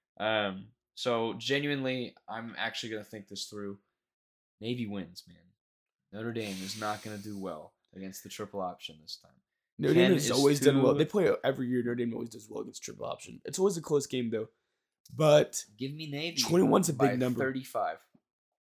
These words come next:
Speaker 2: Navy has lost five games. Only one, though, has been
Speaker 1: They've lost
Speaker 2: one, though,
Speaker 1: six.
Speaker 2: six games. Only one of those by twenty-one points or more. Twenty-one's a big,
Speaker 1: They can still make a bowl
Speaker 2: a
Speaker 1: game.
Speaker 2: big, big number. Hey, can I give you a bonus game of the week?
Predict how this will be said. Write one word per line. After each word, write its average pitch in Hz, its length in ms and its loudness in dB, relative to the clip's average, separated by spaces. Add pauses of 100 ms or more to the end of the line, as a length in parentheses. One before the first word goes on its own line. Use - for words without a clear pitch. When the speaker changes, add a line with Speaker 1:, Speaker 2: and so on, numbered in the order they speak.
(140)
Speaker 2:
Navy 147 260 6
has 156 140 6
lost 147 240 6
five 131 240 8
games. 135 320 4
Only 135 200 2
one, 131 200 4
though, 123 140 4
has 117 120 -2
been 117 180 -4 (220)
Speaker 1:
They've 98 80 -18
lost 98 80 -4
Speaker 2:
one, 160 160 4
though, 127 60 2
Speaker 1:
six. - 360 -4 (140)
Speaker 2:
six - 300 -2
games. 123 320 0 (180)
Only 170 220 6
one 165 100 6
of 156 60 2
those 131 260 6
by 120 160 2
twenty-one 123 480 -4
points 117 280 -6
or - 20 -6
more. 107 240 -4 (180)
Twenty-one's 156 280 -6
a 117 140 -18
big, 113 360 -8
Speaker 1:
They - 60 -20
can - 160 -20
still 110 280 -10
make 101 220 -18
a - 20 -18
bowl 90 300 -12
Speaker 2:
a - 20 -12
Speaker 1:
game. - 80 -10
Speaker 2:
big, - 140 -4
big 113 100 -8
number. 110 300 -8
Hey, 117 80 -8
can 139 100 -6
I - 40 -2
give 147 120 -4
you 139 100 -2
a 117 40 -2
bonus 117 340 -4
game 120 140 -8
of 123 60 -4
the 120 40 -2
week? 120 300 -4